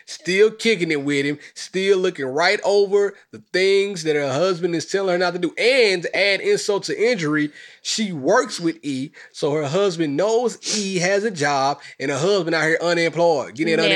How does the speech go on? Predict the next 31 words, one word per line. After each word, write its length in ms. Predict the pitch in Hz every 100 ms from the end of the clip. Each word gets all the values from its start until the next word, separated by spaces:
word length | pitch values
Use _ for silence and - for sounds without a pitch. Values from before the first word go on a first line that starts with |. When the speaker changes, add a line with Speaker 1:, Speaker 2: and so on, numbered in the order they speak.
| 190
Speaker 1:
unemployment 340 | 185 170 143 135
check, 120 | 135
six 200 | - 160
hundred 180 | 165 147
dollars. 420 | 135 107 - -
Speaker 2:
I'm 120 | - 214
not 160 | 220
gonna 100 | 220
skip 240 | 220 - 220
over 140 | 196
the 100 | 190
fact 360 | - 180 170 202 _ _ _ _ _ _ _ -
that 440 | 185 180 175 160
you 160 | 175 180
said 600 | - 170 170 170 165 -
that 600 | 185 175 165 160 156 151 - _ _ _
your 120 | - 165
husband 460 | 170 165 - 170
left 200 | 165 165
the 60 | 175
kid 240 | - 185
at 120 | 190 202
home 240 | 208 220
for 100 | -
eight 180 | 226 233
Speaker 1:
That's 200 | 240 247
Speaker 2:
hours 80 | 254
by 80 |
Speaker 1:
crazy. 140 | 262 254
Speaker 2:
himself. 460 | 254 269 269 277 - - - - - _ -
Um, 640 | 180 180 175 170 170 175